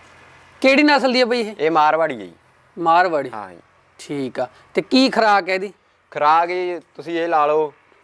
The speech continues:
Speaker 2: ਵੀ ਹੁਣ ਜਿਵੇਂ ਸਿਆਲ ਚੱਲ ਪਿਆ, ਸਿਆਲ 'ਚ ਹੋ ਗਈ ਕਣਕ, ਬਾਜਰਾ ਤੇ ਛੋਲਿਆਂ ਦਾ ਛਿਲਕਾ, ਇਹ ਸਭ ਅਸੀਂ ਬਾਲ ਕੇ ਪਾਉਣੇ ਆ। ਨਾਲ ਘਿਓ ਹੋ ਗਿਆ ਰਾਤ ਨੂੰ ਤੇ ਵਿੱਚ ਚੋਕਰ ਲਾ ਦਈਦਾ ਤੇ ਨੀਰਾ ਹੋ ਗਿਆ ਜੀ ਮੂੰਗਫਲੀ ਦਾ।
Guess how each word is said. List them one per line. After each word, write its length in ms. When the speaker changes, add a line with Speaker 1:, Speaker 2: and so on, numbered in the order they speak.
Speaker 2:
ਵੀ 120
ਹੁਣ 200
ਜਿਵੇਂ 200
ਸਿਆਲ 300
ਚੱਲ 220
ਪਿਆ, 260
ਸਿਆਲ 280
'ਚ 60
ਹੋ 100
ਗਈ 220
ਕਣਕ, 440
ਬਾਜਰਾ 640
ਤੇ 460
ਛੋਲਿਆਂ 360
ਦਾ 100
ਛਿਲਕਾ, 440
ਇਹ 120
ਸਭ 240
ਅਸੀਂ 120
ਬਾਲ 280
ਕੇ 140
ਪਾਉਣੇ 340
ਆ। 80
ਨਾਲ 240
ਘਿਓ 180
ਹੋ 140
ਗਿਆ 160
ਰਾਤ 260
ਨੂੰ 160
ਤੇ 220
ਵਿੱਚ 220
ਚੋਕਰ 360
ਲਾ 220
ਦਈਦਾ 280
ਤੇ 220
ਨੀਰਾ 320
ਹੋ 120
ਗਿਆ 120
ਜੀ 100
ਮੂੰਗਫਲੀ 380
ਦਾ। 100